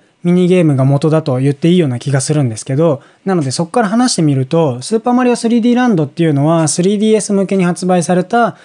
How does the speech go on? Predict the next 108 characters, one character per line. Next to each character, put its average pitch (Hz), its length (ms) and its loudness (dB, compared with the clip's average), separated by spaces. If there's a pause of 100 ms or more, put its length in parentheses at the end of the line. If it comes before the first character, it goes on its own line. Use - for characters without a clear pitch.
(400)
マ 190 120 -2
リ 175 120 2
オ 143 140 0
の 180 320 0 (720)
ス - 140 -4
リ 175 120 2
ー 165 40 2
デ 170 80 2
ィ 170 80 4
ー 156 40 -4
プ 170 80 -2
ラ 165 100 2
ッ - 20 -10
ト 165 100 -2
フ 156 80 0
ォ 165 40 2
ー - 20 2
マ 139 120 2
ー - 40 -2
の 127 60 0
ゲ 143 120 2
ー 135 40 2
ム 117 100 0
で 113 80 -8
す 165 120 -4
ね。 170 200 -2 (240)
普 - 140 -12
通 175 240 0
の 208 360 0
マ 180 120 2
リ 165 80 2
オ 139 80 0
な 127 120 0
ん 120 40 0
で 120 80 0
す - 120 -6
け 165 100 -2
ど、 202 140 2
横 180 260 0
ス - 80 -8
ク 262 120 -2
ロ 262 120 4
ー 220 40 2
ル 196 60 -2
の 202 200 0
ツ 233 200 -2
ー 247 60 2
デ 254 80 2
ィ - 40 4
ー - 20 2
の 175 80 2
マ 165 140 2
リ 151 100 0
オ - 20 -2
じ 123 80 -4
ゃ 127 40 -2
な 131 100 0
く 131 100 -6
っ 123 40 -4
て - 140 -6
ス 185 160 -2
リ 247 120 2
ー - 20 2
デ 254 80 2
ィ - 40 4
ー - 20 2
の 156 80 2
マ 139 120 0
リ 123 80 -2
オ 107 40 -8
な 104 100 -12
ん 104 60 -10
で 110 80 -10
す 160 100 -6
ね。 170 200 -2 (100)
だ 180 100 -2
か 170 80 0
ら 151 60 0
マ 214 140 2
リ 202 80 2
オ 160 80 2
六 151 220 0
十 170 160 2
四 170 200 2
と 139 80 -4
か 139 100 -4
マ 147 120 2
リ 175 80 2
オ 180 80 0
サ 175 160 0
ン 165 80 0
シ 175 60 -2
ャ 170 60 0
イ 151 60 2
ン 135 80 -2
と 135 100 -6
か 139 80 -4
マ 143 120 2
リ 165 80 2
オ 160 40 2
ギ 156 80 0
ャ 165 40 2
ラ 165 100 0
ク - 80 -12
シ - 140 -6
ー 120 40 -8
と 127 140 -8
か、 160 280 -2